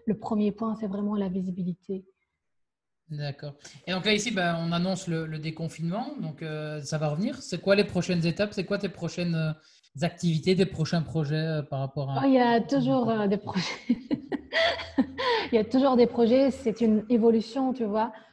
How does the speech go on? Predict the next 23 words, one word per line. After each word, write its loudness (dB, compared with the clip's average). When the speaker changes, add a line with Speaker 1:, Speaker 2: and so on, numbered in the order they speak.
Speaker 1:
Sur -6
un 0
a-, -4
sur -6
une 0
année, 0
il -6
y 2
a 2
des 0
projets -4
qui -20
sont -8
euh, -8
projets 0
de 2
base, -2
hein, -4
comme -4
le -4
rôle -4
modèle -2
féminin. -4